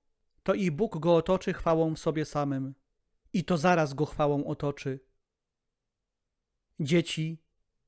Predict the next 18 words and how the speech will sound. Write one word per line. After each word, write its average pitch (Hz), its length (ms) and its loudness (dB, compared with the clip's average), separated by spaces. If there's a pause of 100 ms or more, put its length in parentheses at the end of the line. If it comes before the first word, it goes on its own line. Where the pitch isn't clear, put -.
(140)
jeszcze 165 280 2
krótko 170 340 -2
jestem 143 320 0
z 123 60 -4
wami. 147 460 0 (1300)
Przykazanie 175 580 0
nowe 165 260 2
daję 143 360 2
wam, 147 380 -2 (680)
abyście 165 300 -2
się 180 200 0
wzajemnie 185 440 2
miłowali, 165 720 0 (680)
tak 175 200 0
jak 175 180 0
ja 175 180 6
was 147 180 0
umiłowałem, 147 840 0